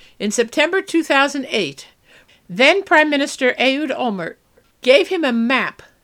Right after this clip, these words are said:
that delineated the borders of the proposed P A state,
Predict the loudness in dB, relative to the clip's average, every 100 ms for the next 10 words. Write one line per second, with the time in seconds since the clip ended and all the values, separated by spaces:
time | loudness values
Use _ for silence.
0 | -8 -6 -2 0 0 0 2 2 2 0
1 | -4 -2 -2 -2 -4 -8 -8 -10 -2 0
2 | 0 -2 -4 -2 0 -2 -4 -4 -4 -6